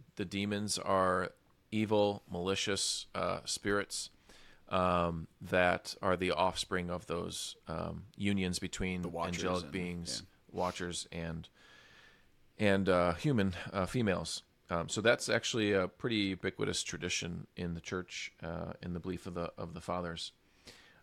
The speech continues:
Speaker 1: Um, the also, the, the, there's also the idea, uh, clearly from the fathers that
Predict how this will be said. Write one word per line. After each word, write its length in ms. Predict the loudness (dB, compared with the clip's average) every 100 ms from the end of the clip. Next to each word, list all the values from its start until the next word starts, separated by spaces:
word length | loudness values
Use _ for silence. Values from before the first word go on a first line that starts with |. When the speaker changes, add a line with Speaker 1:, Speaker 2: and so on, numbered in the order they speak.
| 2
Speaker 1:
Um, 480 | 6 8 6 2 -6 _ _ _ _ _ -20 _ _ _ _ -8
the 200 | 2 8
also, 320 | 10 10 6
the, 120 | -4 -4
the, 200 | 0 0 2
there's 180 | 6 8
also 260 | 8 8
the 80 | 6
idea, 500 | 6 6 6 6 6 2
uh, 240 | 2 2 -2 _ _ _ _ _ _
clearly 480 | 2 4 6 4 0 -4
from 180 | 0
the 60 | 2
fathers 520 | 6 8 8 4 0 0
that 360 | 4 4 4 2